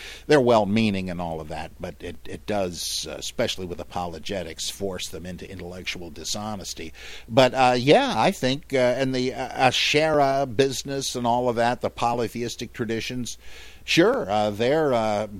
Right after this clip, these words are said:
part of that rich, uh, tapestry,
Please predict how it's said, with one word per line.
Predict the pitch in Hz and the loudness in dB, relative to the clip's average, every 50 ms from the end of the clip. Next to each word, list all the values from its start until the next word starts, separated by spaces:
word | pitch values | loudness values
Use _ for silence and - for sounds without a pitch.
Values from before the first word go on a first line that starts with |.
| - - | -12 -8
part | - - 135 131 127 123 123 | 0 2 4 4 4 2 0
of | 110 95 | -2 -2
that | 98 110 110 107 85 | 0 0 0 0 -2
rich, | 90 95 95 98 110 131 147 156 - - - - - - 123 | -6 -6 -4 0 2 2 2 2 -2 -4 -2 0 0 0 -2
uh, | 110 107 101 95 92 90 - | -2 -4 -4 -6 -6 -6 -8
tapestry, | - - 147 147 180 202 - - 107 - - - - - 87 - - - - - | -6 -4 -2 -2 -2 -2 -4 -4 -6 -6 -6 -8 -10 -10 -12 -12 -12 -16 -16 -16